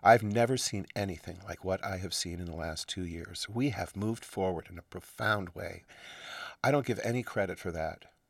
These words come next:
to any of these established groups. Not Human Rights Campaign, not the Task Force, not, uh, National Center for Lesbian Rights, not Lambda Legal. It's come from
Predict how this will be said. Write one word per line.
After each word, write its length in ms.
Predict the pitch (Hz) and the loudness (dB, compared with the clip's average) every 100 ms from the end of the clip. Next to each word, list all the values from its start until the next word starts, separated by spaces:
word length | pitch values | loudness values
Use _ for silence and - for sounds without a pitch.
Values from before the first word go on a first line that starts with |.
| - | -4
to 200 | - - | -2 2
any 220 | 110 113 | 2 2
of 120 | 101 | -2
these 260 | 98 95 - | -2 -2 -2
established 480 | 90 92 85 92 - | -2 2 2 0 -4
groups. 260 | 85 - - - - | -6 -8 -12 -14 -6
Not 220 | 98 90 - | 2 2 2
Human 220 | 95 85 | -4 0
Rights 280 | 85 98 - | 0 0 -4
Campaign, 680 | 113 107 - 120 123 131 - - | -4 -4 -4 -4 -4 -4 -8 -6
not 160 | 78 | -4
the 60 | 87 | -4
Task 420 | - 98 104 - | 2 2 2 -4
Force, 420 | - 127 131 - - - - - | -4 -4 -4 -6 -10 -14 -14 -4
not, 280 | 95 90 - - 95 | 0 0 0 -6 -2
uh, 220 | 82 82 - - | -2 -4 -8 -10
National 360 | 90 90 - 101 | -2 -2 0 -2
Center 280 | - 98 95 | -2 -2 -2
for 120 | 98 | -2
Lesbian 480 | 95 92 - 92 90 | -2 -2 -4 -4 0
Rights, 400 | 107 127 127 104 | 2 2 0 -4
not 200 | 82 92 | -4 -2
Lambda 280 | 90 90 | -2 -2
Legal. 500 | 85 95 98 98 139 - _ _ - - - - - - | -4 -4 -2 -2 -4 -8 _ _ -20 -20 -16 -16 -16 -6
It's 220 | 117 - | -2 0
come 500 | - - 151 147 156 - | 0 8 10 10 4 -4
from 540 | - 117 113 110 101 | 0 2 4 2 -4